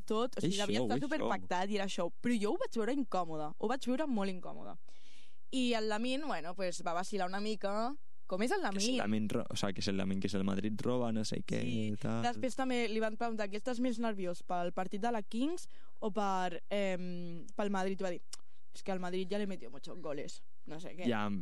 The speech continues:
Speaker 2: com actitud xulesca.
Speaker 1: Sí,
Speaker 2: A mi
Speaker 1: després
Speaker 2: m'agrada.
Speaker 1: va i perd. Pues claro.
Speaker 2: Bueno,
Speaker 1: I
Speaker 2: ell
Speaker 1: tot
Speaker 2: forma part de l'esport, perdre.
Speaker 1: fo-, ah, jo anava a dir el show.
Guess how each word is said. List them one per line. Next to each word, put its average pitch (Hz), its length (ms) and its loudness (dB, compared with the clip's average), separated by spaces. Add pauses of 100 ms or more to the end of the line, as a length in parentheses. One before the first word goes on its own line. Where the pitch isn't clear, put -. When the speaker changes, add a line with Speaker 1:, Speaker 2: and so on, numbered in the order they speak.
(160)
Speaker 2:
com 107 340 2
actitud 113 380 0
xulesca. 95 480 0
Speaker 1:
Sí, - 260 -2
Speaker 2:
A - 120 2
mi - 80 2
Speaker 1:
després 262 160 0
Speaker 2:
m'agrada. 190 340 0
Speaker 1:
va 240 260 0
i 240 60 0
perd. 170 320 -2 (460)
Pues 220 180 0
claro. 139 400 0
Speaker 2:
Bueno, 110 460 0 (880)
Speaker 1:
I 262 100 0
Speaker 2:
ell 156 120 2
Speaker 1:
tot 247 100 -2
Speaker 2:
forma 156 220 2
part 135 160 0
de 117 40 2
l'esport, - 340 0
perdre. 98 380 0
Speaker 1:
fo-, - 180 -2 (600)
ah, 220 160 0
jo 196 60 2
anava 196 160 0
a 202 40 2
dir 185 140 0
el 180 80 0
show. 151 340 -2